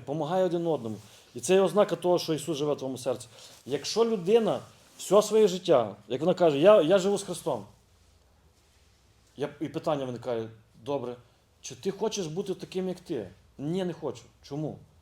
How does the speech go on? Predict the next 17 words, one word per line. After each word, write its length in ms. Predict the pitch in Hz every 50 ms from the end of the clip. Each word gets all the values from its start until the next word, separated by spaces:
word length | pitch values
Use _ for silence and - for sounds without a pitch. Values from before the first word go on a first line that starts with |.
| _ _ _ _ _ _ _
«Ну, 100 | 120 143
не 80 | 190 208
хочу, 320 | 196 - 196 151 - -
мені 160 | 113 143 180 170
самому 320 | - 190 180 175 165 151
добре». 320 | 131 127 120 113 101 101 95 - - _ _ _ _
«М. 180 | 113 113 110 110 110 - _ _ _ _ _ _ _ _ _ _ _ _
Ну, 100 | 113 120
добре, 280 | 113 120 160 147 127 123
але 180 | 120 120 120
як 100 | 147 156
ти 80 | 156 175
тоді 200 | 156 165 165 180
зможеш 340 | 151 135 156 165 170 170 147
всі 380 | - - - - - - 160
свої 220 | 147 - 165 175 170
дари 360 | 147 147 143 151 156 147 131